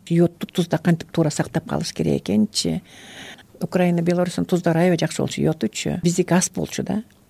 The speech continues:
Кадырес он бештен түшүп калчу. Азыр болсо жок, азыр жыйырма беш, э, отузга чейин барып атат нормасында эле.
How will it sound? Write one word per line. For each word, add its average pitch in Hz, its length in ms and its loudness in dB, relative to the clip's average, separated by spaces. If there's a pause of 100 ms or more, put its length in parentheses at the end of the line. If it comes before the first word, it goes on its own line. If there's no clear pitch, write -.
(320)
Кадырес 185 380 0
он 175 120 4
бештен 170 340 0 (180)
түшүп - 460 -6
калчу. - 420 -6 (180)
Азыр 180 340 2
болсо 190 280 0
жок, - 480 -2
азыр 160 420 -2
жыйырма 160 460 -2
беш, 165 380 -2 (260)
э, 160 200 -4
отузга 165 380 -2
чейин - 260 -2
барып 151 280 0
атат - 240 -4
нормасында 165 600 -2
эле. 196 200 0